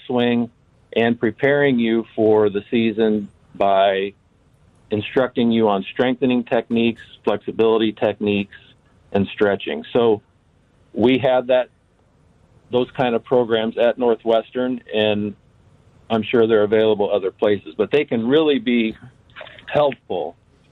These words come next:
in giving, in pointing you in the right direction, getting you on a good program, uh, for the upcoming season.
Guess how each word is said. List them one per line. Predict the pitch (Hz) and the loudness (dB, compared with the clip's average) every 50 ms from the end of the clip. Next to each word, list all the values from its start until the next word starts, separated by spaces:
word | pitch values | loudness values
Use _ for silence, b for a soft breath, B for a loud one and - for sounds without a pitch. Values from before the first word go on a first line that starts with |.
| _ _ | _ _
in | 110 110 107 104 | -4 -4 -2 0
giving, | 117 131 127 120 120 120 120 113 107 - | 0 0 0 0 0 0 -2 -2 -4 -6
in | 113 110 104 | -6 -6 -6
pointing | - - 147 139 135 127 123 | -2 0 0 2 2 2 2
you | 120 120 117 | 2 2 2
in | 110 | 2
the | 110 110 | 2 2
right | 104 107 110 110 95 | 4 4 2 2 0
direction, | 101 110 107 104 107 107 - - - 107 104 104 104 92 - | 0 0 0 2 2 0 -2 -6 -6 -4 -4 -4 -6 -6 -4
getting | 107 131 127 135 131 | -2 -2 0 0 0
you | 127 123 113 | 0 0 0
on | 113 107 | 0 -2
a | 104 | -4
good | 101 101 113 104 104 _ _ _ _ _ | -2 0 0 0 0 _ _ _ _ _
program, | - 127 110 110 98 101 98 95 95 98 95 95 98 _ _ _ _ _ _ _ _ _ _ _ - | -2 0 2 2 2 0 -2 0 0 -2 -2 -4 -8 _ _ _ _ _ _ _ _ _ _ _ -6
uh, | - 90 90 92 92 87 87 87 - _ _ _ _ _ _ _ - - - | -2 0 2 2 2 2 0 -2 -4 _ _ _ _ _ _ _ -20 -6 -2
for | - 104 95 | 0 0 2
the | 95 101 90 | 2 0 0
upcoming | - - - 98 190 87 85 - - | 0 -2 -2 -2 -2 -4 -6 -6 -4
season. | 101 98 92 - - - 214 | -4 -2 -2 -4 -4 -8 -10